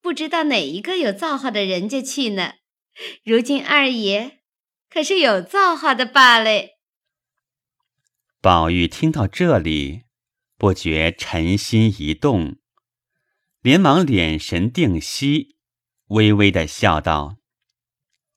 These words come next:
Speaker 2: ：“据你说来，我是有造化的。你们姑娘也是有造化的，你呢？”婴儿把脸绯红了，勉强道：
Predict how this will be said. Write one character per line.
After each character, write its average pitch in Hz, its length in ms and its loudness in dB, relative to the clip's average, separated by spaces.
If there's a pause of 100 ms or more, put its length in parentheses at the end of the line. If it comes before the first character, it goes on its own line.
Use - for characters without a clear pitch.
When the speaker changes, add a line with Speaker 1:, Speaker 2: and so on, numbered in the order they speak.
(260)
Speaker 2:
：“据 117 160 2
你 87 160 2
说 107 280 2
来， 82 420 -2 (720)
我 95 160 2
是 131 160 -2
有 87 180 0
造 120 320 0
化 80 300 -6
的。 78 300 -12 (960)
你 117 160 0
们 110 200 2
姑 175 220 -2
娘 104 540 0
也 95 180 -6
是 - 160 -6
有 98 160 -2
造 90 300 -2
化 80 260 -8
的， 82 360 -16 (640)
你 85 240 -2
呢？” 98 280 -4 (1500)
婴 190 340 2
儿 85 280 2
把 95 240 0
脸 80 200 -2
绯 131 320 0
红 82 360 -6
了， 87 400 -2 (440)
勉 92 300 2
强 76 320 -4
道： 80 380 -4